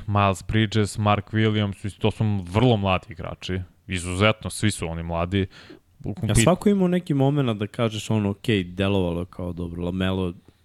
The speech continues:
Speaker 2: je
Speaker 1: LaMelo ima
Speaker 2: odigrao.
Speaker 1: problem s povredama, to je
Speaker 2: Ima,
Speaker 1: njegovo
Speaker 2: ali, mislim,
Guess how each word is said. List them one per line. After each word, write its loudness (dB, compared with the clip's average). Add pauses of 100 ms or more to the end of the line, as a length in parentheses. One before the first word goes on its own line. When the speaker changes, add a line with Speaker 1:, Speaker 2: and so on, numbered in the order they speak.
(440)
Speaker 2:
je -12
Speaker 1:
LaMelo 2
ima 4
Speaker 2:
odigrao. 2
Speaker 1:
problem 2
s -10
povredama, -2 (120)
to -2
je 0
Speaker 2:
Ima, 2
Speaker 1:
njegovo 4 (200)
Speaker 2:
ali, 2
mislim, -6